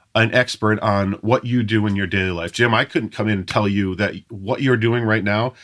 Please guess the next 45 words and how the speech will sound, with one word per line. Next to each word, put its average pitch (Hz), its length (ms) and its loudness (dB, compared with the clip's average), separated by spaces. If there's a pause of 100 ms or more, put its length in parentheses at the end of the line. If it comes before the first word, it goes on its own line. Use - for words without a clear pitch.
(180)
is 117 180 2
the 117 60 -2
most 107 220 2
effective 107 480 -2
use 101 220 -2
of 92 80 -10
your 95 100 -2
time, 95 460 -6 (360)
and 131 200 -2
vice 135 200 -2
versa. - 400 -6 (320)
But 131 140 4
if 120 140 0
you 175 200 2
sit - 300 2
and 117 80 -4
talk 151 220 0
to - 80 -6
somebody 98 420 -2
and 98 100 -4
say, 104 300 0 (300)
"Look, - 220 0 (100)
I, 170 240 2
I - 40 6
kinda - 200 2
broke 131 240 0
my 127 100 4
day 107 240 4
out. 85 240 0 (160)
What 156 160 0
do 202 60 2
you 175 100 2
think 113 240 -2
about 87 280 -4
this?" - 340 -8 (320)
And 117 180 0
kind 151 160 0
of 117 80 -8
talking 151 680 0 (260)
objectively 117 640 2
through 131 720 0
your 113 180 0
process 104 560 0
with 151 200 0
somebody, 101 580 0